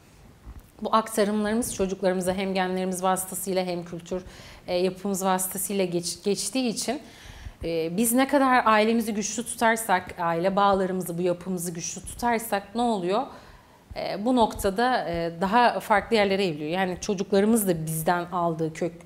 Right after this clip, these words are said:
kök aileden almış olduğu geçmiş deneyimlerinden diğer, e, kuşaklara aktarabiliyor. Yani aslında kuşaklar arası aktarımdır. Yani aileler ve,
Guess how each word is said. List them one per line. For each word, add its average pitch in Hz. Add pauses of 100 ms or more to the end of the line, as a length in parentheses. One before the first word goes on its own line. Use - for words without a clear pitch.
(360)
kök 196
aileden 180
almış 175
olduğu 165
geçmiş 170
deneyimlerinden 170 (420)
diğer, 240 (340)
e, 180
kuşaklara 208
aktarabiliyor. 156
Yani 240
aslında 240
kuşaklar 226 (160)
arası 180
aktarımdır. 175 (440)
Yani 175
aileler 196
ve, 208